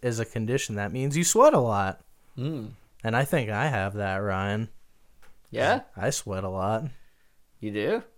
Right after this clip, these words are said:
Speaker 2: Wh-, when you're nervous or just all the time?
Speaker 1: Uh,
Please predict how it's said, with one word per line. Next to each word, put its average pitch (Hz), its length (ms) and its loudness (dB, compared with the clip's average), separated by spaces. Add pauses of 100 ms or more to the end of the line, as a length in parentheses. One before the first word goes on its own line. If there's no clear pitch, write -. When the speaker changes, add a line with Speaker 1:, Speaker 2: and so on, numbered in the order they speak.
(320)
Speaker 2:
Wh-, - 220 -12
when 123 180 0
you're 107 100 -2
nervous 180 400 4
or 127 80 0
just 110 200 -4
all 165 180 4
the 131 80 -2
time? 262 440 0 (720)
Speaker 1:
Uh, 175 520 8